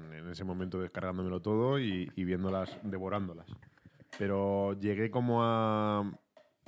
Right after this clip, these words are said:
principio, entre el principio y la mitad de la quinta, a, a, a la emisión en directo en, en televisión. Y, y, y llegué a, es, yo creo que por eso, por lo que estoy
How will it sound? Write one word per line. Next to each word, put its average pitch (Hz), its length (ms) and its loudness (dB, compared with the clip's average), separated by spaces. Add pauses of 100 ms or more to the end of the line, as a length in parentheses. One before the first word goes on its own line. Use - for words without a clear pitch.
(240)
principio, 107 1800 4
entre 101 220 0
el 104 80 -2
principio 107 320 -2
y - 20 2
la 123 80 2
mitad 120 220 4
de 117 60 4
la 107 120 4
quinta, 131 380 -2 (380)
a, 87 960 -4 (120)
a, 85 840 -6
a - 40 -10
la 95 80 -4
emisión 98 280 0
en 101 60 0
directo 92 440 -4
en, 87 300 -6 (100)
en 92 120 -8
televisión. 87 480 -6 (1500)
Y, 107 920 2
y, 101 400 -4
y 104 280 -16 (600)
llegué 107 320 -2
a, 113 240 -2 (220)
es, 135 300 -2
yo 147 160 6
creo 170 140 6
que 156 100 6
por 151 140 4
eso, 147 160 6
por 135 100 4
lo 123 80 6
que 113 80 2
estoy 127 260 0